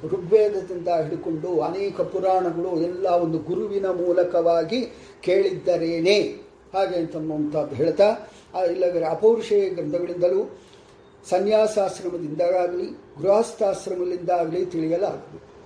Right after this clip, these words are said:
ಇವಾಗ ಅನೇಕ ಸನ್ಯಾಸಿಗಳು, ನಮ್ಮ ಮಠಗಳನ್ನಾಗಿರುವಂಥ ಎಷ್ಟು ಸನ್ಯಾಸಿಗಳಿದ್ದಾರೋ ಅದರ ಒಳಗಡೆ ಪರಿಪೂರ್ಣವಾದಂಥ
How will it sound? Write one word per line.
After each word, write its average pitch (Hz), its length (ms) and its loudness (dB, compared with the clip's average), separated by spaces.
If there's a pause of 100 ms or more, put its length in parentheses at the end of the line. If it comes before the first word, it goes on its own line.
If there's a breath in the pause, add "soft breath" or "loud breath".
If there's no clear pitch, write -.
(320 loud breath)
ಇವಾಗ 190 180 4
ಅನೇಕ 220 560 2
ಸನ್ಯಾಸಿಗಳು, 196 840 -2
ನಮ್ಮ 165 200 -4
ಮಠಗಳನ್ನಾಗಿರುವಂಥ 185 1000 -2
ಎಷ್ಟು 165 400 0
ಸನ್ಯಾಸಿಗಳಿದ್ದಾರೋ 180 960 -2
ಅದರ 170 240 2
ಒಳಗಡೆ 175 640 2 (500 loud breath)
ಪರಿಪೂರ್ಣವಾದಂಥ 196 1200 0